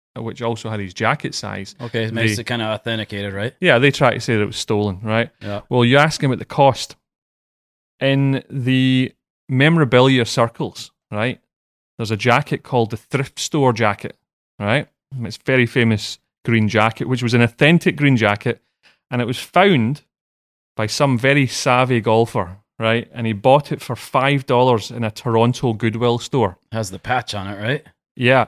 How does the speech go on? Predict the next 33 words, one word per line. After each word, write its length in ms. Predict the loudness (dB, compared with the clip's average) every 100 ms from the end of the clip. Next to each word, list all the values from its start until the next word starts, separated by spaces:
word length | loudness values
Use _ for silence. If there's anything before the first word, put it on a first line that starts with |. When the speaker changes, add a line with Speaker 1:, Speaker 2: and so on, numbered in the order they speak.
| -2
Speaker 1:
so 140 | -2
Speaker 2:
Yeah, 40 | 2
Speaker 1:
that 140 | 4
would 100 | 4
be 80 | 0
Speaker 2:
okay. 120 | 0
Speaker 1:
four 140 | 2 4
dollars 340 | 4 4 2
American, 400 | 0 0 0 -2
I 80 | 0
guess. 360 | 0 -2 -6 -12
Speaker 2:
Yeah, 220 | -10 -10
that's 240 | -12 -16
a 40 | -16
good 160 | -14
Speaker 1:
So 100 | -6
it's 100 | -4 0
Speaker 2:
deal. 80 |
Speaker 1:
even 140 | 0 0
cheaper. 340 | 0 -2 -2
Than, 120 | -4
yeah, 160 | -4 -4
Speaker 2:
Yeah. 120 | -4
Speaker 1:
lovely. 420 | 0 0 0 -6 -6 _ _ _
It 100 | -6
was 140 | -4 2
resold. 760 | 4 4 4 4 4 2 -4 -6
Now, 240 | 0 2 2
th-, 240 | -4 -8
the 100 | -10
key 220 | 0 2
here 240 | 4 4 2
was 200 | 0